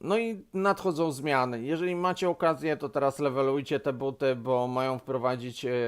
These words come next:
zwiększyć liczbę gemów, jeżeli chodzi o levelowanie od zera do sześciu, e, co jest zrozumiałe. E, mają też, e, tutaj wprowadzić, e, mm, że tak powiem, też, e, większą liczbę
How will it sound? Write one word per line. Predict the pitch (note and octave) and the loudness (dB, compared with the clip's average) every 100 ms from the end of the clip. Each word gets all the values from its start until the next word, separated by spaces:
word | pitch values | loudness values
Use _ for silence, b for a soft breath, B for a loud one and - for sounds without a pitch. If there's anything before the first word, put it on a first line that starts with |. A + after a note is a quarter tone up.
| A#2+ A#2 A#2+ | 0 0 -2
zwiększyć | A2+ C3 C3 - B2 | -2 -4 -4 -8 -10
liczbę | B2 B2 A#2+ C3 | -10 -8 -4 -2
gemów, | A2+ C3 C#3 C#3+ C3+ | 2 2 2 -2 -4
jeżeli | B2 B2 | -4 -4
chodzi | A2 B2 A#2 A#2+ | -2 -4 -2 -2
o | B2 B2 | 0 2
levelowanie | B2 A2+ B2 A2+ B2 B2 G2+ | 2 0 0 0 -2 -2 -4
od | A#2+ | -4
zera | A2+ A#2+ B2 | -2 2 2
do | B2 | 0
sześciu, | - C3 - - E3+ - B B B - | -2 -4 -4 -4 -4 -6 B B B -2
e, | C#3 | 0
co | C3 F#3+ | 0 0
jest | F#3 | 0
zrozumiałe. | D#3+ F3 D#3 E3+ C#3 C#3+ D#3 F3+ B B B - | 0 0 0 0 2 4 2 0 B B B 0
E, | C3+ C3 | 4 4
mają | C3+ C#3 D3 F3 E3 | 2 2 2 4 2
też, | D3+ D#3 D3 - | 0 -2 -2 -2
e, | D3+ C#3+ C#3+ C#3 C#3 C#3 C#3 C3+ | 0 2 4 4 4 4 2 -2
tutaj | C#3+ - C3+ C3 | -4 2 2 2
wprowadzić, | - C#3 C3+ A#2+ C3 C3 B2 C3 B2 C#3+ | -2 -2 0 2 2 0 -4 -6 -6 -2
e, | B2+ B2 B2 A#2+ A#2+ A2+ | 0 0 0 -2 -4 -6
mm, | A#2+ A#2+ A#2 A#2+ | -6 -6 -4 -6
że | A#2+ | -6
tak | B2 B2 | -6 -6
powiem, | A#2+ B2 A#2+ | -6 -6 -4
też, | B2 - C3 | -6 -6 -2
e, | B2+ B2 A#2+ A#2+ A2+ - - | 0 2 2 0 -2 -8 -6
większą | A#2+ C#3 C#3+ C3 | -2 0 0 -2
liczbę | C3 B2 A#2+ C3 | -2 -4 0 0